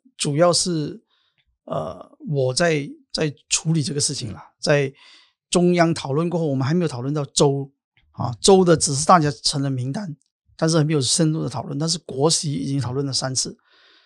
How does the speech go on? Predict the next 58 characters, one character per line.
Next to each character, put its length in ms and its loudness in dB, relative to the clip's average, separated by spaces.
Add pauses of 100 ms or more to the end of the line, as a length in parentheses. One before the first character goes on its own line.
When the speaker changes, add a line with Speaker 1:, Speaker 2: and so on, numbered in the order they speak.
(180)
Speaker 1:
呃， 400 2 (260)
三 240 4
次 120 4
讨 140 4
论 140 2
过 80 0
后 120 0
呢， 120 0
我 100 0
们 180 -2
基 120 -2
本 120 -2
上 160 -2
就 200 -4 (340)
暂 260 6
时 240 0
停 240 -6
顿 180 2
下 160 0
来， 180 -16 (420)
啊， 220 -4
因 80 0
为 220 0
过 240 2
后 140 0
有 120 -4
非 220 -2
常 140 -2
多 180 0
的 120 -4
这 100 -4
种 120 -4
政 240 0
治 140 -2
的 100 -6
变 240 0
局。 280 -8 (360)
Speaker 2:
最 200 4
后 160 2
一 40 -2
次 100 -4
讨 160 2
论 100 0
是 140 -6
几 120 -10
时？ 140 -10
第 140 -6
三 180 -4
次？ 220 -6
Speaker 1:
呃， 320 -16
应 160 -10
该 80 -6
是 100 -6
去 320 -2
年 220 4
年 200 -4
底 160 -14
吧。 200 -18